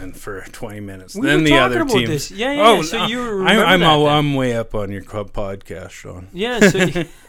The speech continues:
Speaker 2: so, so you remember then being where they had separate warm ups. They'd send one team out, they'd do their warm up, and then they'd send the other team out later, and they'd do their warm up.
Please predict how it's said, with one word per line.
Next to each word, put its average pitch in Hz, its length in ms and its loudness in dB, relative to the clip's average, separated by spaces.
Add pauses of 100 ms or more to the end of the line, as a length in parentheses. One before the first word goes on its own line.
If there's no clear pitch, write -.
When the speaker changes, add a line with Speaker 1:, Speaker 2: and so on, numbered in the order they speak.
(500)
Speaker 2:
so, 220 340 -4 (260)
so - 140 -6
you 202 320 -6
remember 190 480 -4
then 156 320 -6
being 151 320 -6
where 131 140 -8
they 120 60 -12
had 120 180 -14
separate 139 360 -12
warm 135 240 -10
ups. 139 180 -10
They'd 117 180 -14
send 120 240 -12
one 143 200 -10
team 165 240 -10
out, 160 160 -8
they'd 135 140 -10
do 139 160 -8
their 139 120 -6
warm 131 260 -10
up, 131 160 -12
and 117 80 -18
then 113 100 -14
they'd 107 140 -16
send 135 320 -14
the 131 40 -14
other 139 160 -10
team 139 300 -14
out 131 160 -14
later, 123 300 -12
and 120 100 -16
they'd 120 180 -16
do 123 120 -14
their 117 120 -16
warm 117 260 -14
up. 120 180 -16